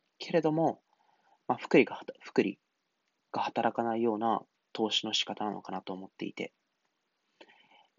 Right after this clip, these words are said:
うーん、言うならば、まあ、短期保有で、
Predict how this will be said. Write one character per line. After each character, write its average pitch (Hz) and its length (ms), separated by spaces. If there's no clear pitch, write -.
う 127 40
ー 127 420
ん、 - 20
言 147 140
う - 20
な 151 80
ら 143 100
ば、 135 340
ま 123 120
あ、 - 20
短 131 240
期 - 140
保 143 160
有 120 240
で、 117 360